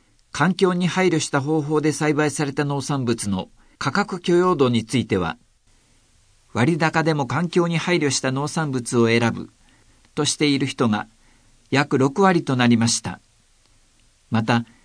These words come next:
サスティナビリティ、フェアトレード、エシカル消費といった言葉の認知度については、二千二十四年度は二千十九年度と比較して、約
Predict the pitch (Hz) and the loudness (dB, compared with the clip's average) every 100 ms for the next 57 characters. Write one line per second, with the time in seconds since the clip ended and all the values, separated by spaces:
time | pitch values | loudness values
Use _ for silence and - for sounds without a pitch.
0 | _ _ _ - 123 131 - 185 170 175 | _ _ _ -8 -4 -4 -2 -2 0 2
1 | 156 113 107 101 - _ _ _ _ - | 0 0 -2 -2 -8 _ _ _ _ -2
2 | 143 170 175 170 160 131 107 101 - _ | 0 2 2 2 4 4 2 -2 -10 _
3 | _ _ _ _ 123 120 - 185 185 196 | _ _ _ _ 0 0 0 0 0 0
4 | 165 - 120 107 - 101 98 - _ _ | 0 0 0 0 -4 -6 -6 -12 _ _
5 | _ _ _ _ 139 202 185 185 180 175 | _ _ _ _ -4 0 2 2 2 0
6 | 180 185 143 131 120 135 117 104 92 95 | 0 2 2 0 -2 -2 -2 -2 -2 -4
7 | _ _ _ _ _ _ _ - 131 - | _ _ _ _ _ _ _ -4 -2 2
8 | 196 170 175 175 160 131 127 147 135 110 | 2 4 2 2 4 2 2 0 0 0
9 | 98 95 _ _ _ _ 123 135 202 180 | -2 -4 _ _ _ _ 0 2 2 0
10 | 131 135 185 180 196 180 180 139 120 117 | 0 4 4 2 0 0 0 -2 -2 -4
11 | - 131 123 - - 101 - _ _ _ | -4 -4 -2 -2 -2 -4 -6 _ _ _
12 | _ _ _ _ _ - 127 120 104 90 | _ _ _ _ _ -2 -2 0 -4 -6